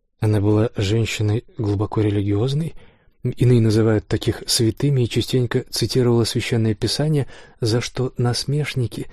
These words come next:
не умеющие судить о других по делам их и не пытающиеся вникнуть в смысл сказанного, нещадно ее передразнивали.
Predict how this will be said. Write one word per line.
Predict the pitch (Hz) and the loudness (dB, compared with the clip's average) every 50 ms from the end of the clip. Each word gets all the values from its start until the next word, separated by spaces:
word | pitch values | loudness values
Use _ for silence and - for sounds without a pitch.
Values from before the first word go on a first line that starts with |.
| - - - - | -18 -20 -8 -2
не | - 117 120 | 2 4 4
умеющие | 120 120 117 110 - - 123 110 | 6 4 4 2 2 0 -2 0
судить | - 127 113 110 110 - - | 0 0 0 0 -2 -4 -4
о | - 120 | -6 -2
других | 107 113 110 110 113 101 - | 0 0 2 2 0 -2 -2
по | - 107 | -2 -2
делам | 98 117 110 113 117 110 - | 0 0 0 2 0 -2 -2
их | - 117 107 - - - | -4 -6 -6 -6 -4 0
и | 127 | 0
не | 117 107 | 0 2
пытающиеся | - 123 - - 123 113 110 101 - - 127 117 - 123 | 0 -4 -2 0 0 0 0 0 -2 -4 -4 -4 -2 -2
вникнуть | 110 110 120 113 - 117 104 | -2 -2 -2 -2 -4 -4 -6
в | - | -4
смысл | - 131 120 110 - - 113 | -2 -2 0 0 0 0 0
сказанного, | - - - - 151 147 127 127 120 117 113 117 127 - - - - - - - - | -2 -2 -2 -2 -2 -2 0 0 0 0 -2 -2 -4 -8 -10 -14 -18 -20 -20 -6 0
нещадно | 127 120 - - 143 135 120 113 123 | 0 0 2 2 0 2 2 2 2
ее | 120 127 117 | 2 2 2
передразнивали. | - 120 110 110 107 113 117 113 107 101 107 101 120 120 - - | 0 -2 -2 0 -2 -2 -2 -2 -2 -4 -4 -6 -6 -6 -8 -8